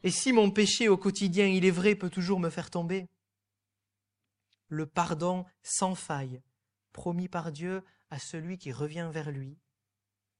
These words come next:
m'assure inlassablement de la continuité de ma relation quotidienne et profonde avec mon Père. Ce qui est restauré est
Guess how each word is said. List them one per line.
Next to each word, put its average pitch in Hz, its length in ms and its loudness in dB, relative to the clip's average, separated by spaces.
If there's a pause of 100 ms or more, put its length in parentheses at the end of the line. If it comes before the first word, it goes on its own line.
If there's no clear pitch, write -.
(180)
m'assure 160 760 -6 (560)
inlassablement 160 840 -6 (1040)
de 151 100 -4
la 143 160 -2 (160)
continuité 185 1000 -2 (300)
de 151 120 -10
ma 147 160 -8
relation 156 720 -10
quotidienne 151 720 -8 (340)
et 147 60 -12
profonde 151 680 -14 (320)
avec 139 300 -8
mon 131 120 -10
Père. 131 400 -20 (1160)
Ce - 340 0
qui 185 320 -4
est 175 80 -2
restauré 151 680 -10 (760)
est 175 260 -6